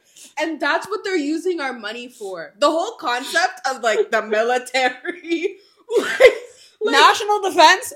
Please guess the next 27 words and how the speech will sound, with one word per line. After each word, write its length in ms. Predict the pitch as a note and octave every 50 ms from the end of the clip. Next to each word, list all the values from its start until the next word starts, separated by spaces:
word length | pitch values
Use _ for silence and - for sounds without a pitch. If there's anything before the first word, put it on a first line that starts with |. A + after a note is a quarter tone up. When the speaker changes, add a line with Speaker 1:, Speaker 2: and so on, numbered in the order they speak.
| _
Speaker 2:
We're, 240 | - C4+ D4+ F4+ G4 G4+
there's 280 | G4 G#4+ A4+ - D5
no 220 | G#4 A4 A#4+ B4+ B4+ A#4+
wars! 600 | A#4 B4+ B4+ - - G#4 - - - - - - - - - _ _ _ _ _ _ _ _ _ _ _ _ _ _ _ _ _ _ _ _ _ _
There 160 | - E4 E4+ E4
literally 300 | D#4+ E4+ F4+ F#4 F#4+ F#4
hasn't 300 | F4 E4 D#4+ D#4+ E4+ D#4
been 160 | D#4+ D4+ D4
war 320 | C#4+ C#4+ C#4+ D4 D#4 F4 F4
since 240 | E4+ E4+ D4+ C4+ C#4
what? 300 | C#4 C#4 C4+ A#3 A3 -
Speaker 1:
If 120 | F#4 F#4+ A#4
we 140 | C5 C#5+ B4+ C#5
have 80 | C#5+ C#5 C#5 F#4+
another 320 | D4+ D4+ D4+ E4 D4+ D4+ A#3+
war, 460 | G3+ G#3+ A3 A#3 B3 C#4 D#4+ F4 - A#3+ A3 G#3
the 160 | G#3 E4 D#4 D4
world 540 | B3+ A3+ B3+ C#4+ C#4+ D4 E4 F4 G#4 G#4+ G#4 - C#4
is 120 | D4 D4+ A#3
going 420 | G#3 - C#4+ C#4+ D4 D4 D4 C#4+ C#4+
to 120 | - C4
die. 580 | A#3 F3+ - - C#4+ B3 A3+ G3+ F#3 E3+ D#3+ - _ _ -
Speaker 2:
Let 180 | - D#4 F4+ C#4+
Speaker 1:
Every 200 | D4+ E4+ E4+ E4
Speaker 2:
it 60 | D#4
happen. 400 | D4 D4+ D4+ D4+ D4 C#4+ C4+ C4+
Speaker 1:
Like, 400 | D#4 E4+ F#4 F#4 F#4 F#4+ - F4+